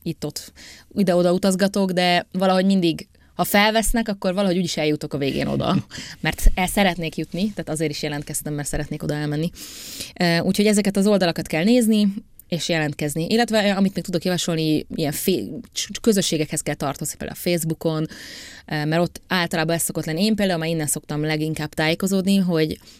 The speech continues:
Speaker 1: nem is kell már az oldalakra felmenjek, mert már annyi ilyen csoportban benne vagyok, akár ilyen régebbi önkéntes csoportokban, hogy például riói régi önkéntesek, tehát ezt ilyenkor megváltoztatják a nevet, és akkor mindig van valaki, aki nagyon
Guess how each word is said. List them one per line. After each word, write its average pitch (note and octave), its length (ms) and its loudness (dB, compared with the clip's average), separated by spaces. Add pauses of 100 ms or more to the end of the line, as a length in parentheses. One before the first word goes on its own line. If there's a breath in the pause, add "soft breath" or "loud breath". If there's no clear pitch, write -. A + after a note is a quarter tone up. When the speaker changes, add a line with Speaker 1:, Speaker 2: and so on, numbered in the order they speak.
Speaker 1:
nem F#3+ 140 2
is F3+ 140 2
kell E3+ 160 -2
már D3+ 140 -4
az D#3+ 80 0
oldalakra D#3 380 0
felmenjek, E3 560 -2
mert D#3 200 -2
már D#3+ 120 -2
annyi F#3 160 2
ilyen D3+ 140 0
csoportban D3+ 380 -4
benne D3+ 200 -2
vagyok, E3 220 0
akár E3+ 260 0
ilyen D#3 140 0
régebbi D#3 400 2
önkéntes D#3 320 -4
csoportokban, D#3+ 520 -6
hogy D#3+ 120 -6
például D3 380 -2 (400 loud breath)
riói E3+ 520 4 (180)
régi F#3 340 4
önkéntesek, F3+ 720 0
tehát - 260 -4
ezt - 60 -6
ilyenkor D#3+ 220 -2
megváltoztatják D#3 680 -2
a E3 40 0
nevet, G#3 300 2
és F#3+ 120 -4
akkor F#3+ 200 -2
mindig F3+ 320 2
van F3 160 0
valaki, D#3+ 420 0
aki D#3 400 -2
nagyon D#3 460 -2